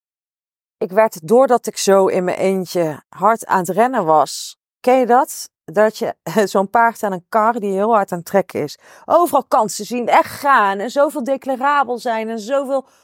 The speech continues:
tonnen omzet binnenhalen. En ik dacht, "Oh,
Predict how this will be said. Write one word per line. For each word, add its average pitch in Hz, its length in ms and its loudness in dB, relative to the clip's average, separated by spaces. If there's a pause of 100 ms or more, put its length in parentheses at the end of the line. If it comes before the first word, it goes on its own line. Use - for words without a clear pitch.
(300)
tonnen 381 440 4
omzet 294 460 0
binnenhalen. 196 680 2
En 226 60 0
ik 233 180 -6
dacht, 277 300 2
"Oh, 285 560 4